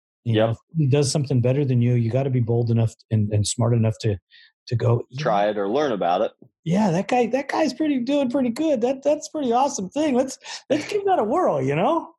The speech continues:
Speaker 2: Yeah, yeah.
Speaker 1: Or
Speaker 2: Yeah, for
Speaker 1: adapt
Speaker 2: sure.
Speaker 1: from it. "Well, you know what? This is what I think he did wrong. Let's try that." And, you know, and, and you go from there, and, and that's how we all evolve. That's how we have all gotten where we go.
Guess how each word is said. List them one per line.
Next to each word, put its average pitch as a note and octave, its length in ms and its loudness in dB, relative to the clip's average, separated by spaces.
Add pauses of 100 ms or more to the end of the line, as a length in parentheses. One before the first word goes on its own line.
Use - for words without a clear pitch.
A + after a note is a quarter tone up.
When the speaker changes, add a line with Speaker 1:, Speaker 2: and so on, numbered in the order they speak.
(100)
Speaker 2:
Yeah, G#2 380 0 (200)
yeah. F#2 280 0 (180)
Speaker 1:
Or G3 320 -2
Speaker 2:
Yeah, F#3 60 -4
for F#3 80 0
Speaker 1:
adapt E3 280 -2
Speaker 2:
sure. - 160 -4
Speaker 1:
from C3+ 200 0
it. B2+ 60 -2
"Well, C#3+ 140 0
you D#3 120 0
know G3+ 100 0
what? F#3 220 0
This A3+ 160 -2
is - 100 -10
what E3+ 120 0
I D3+ 60 2
think D3 200 0
he C#3 100 0
did C3 180 0
wrong. D#3+ 380 0
Let's C#3+ 180 -4
try C#3+ 280 0
that." E3+ 340 -2
And, G#2+ 180 -4 (840)
you A2 160 -4
know, G#2+ 260 -4
and, B2+ 180 0
and C#3 160 2
you D3 100 0
go D3 200 0
from C#3 160 -2
there, E3 200 0
and, C3 220 2
and B2 240 2
that's B2 200 -2
how D#3+ 80 -2
we D#3+ 160 0
all D3+ 180 2
evolve. C3 380 0
That's C3 180 -2
how C3 60 -2
we B2 140 2
have A#2+ 180 2
all B2 160 2
gotten B2 280 0
where B2+ 120 2
we A#2+ 100 2
go. C3+ 300 0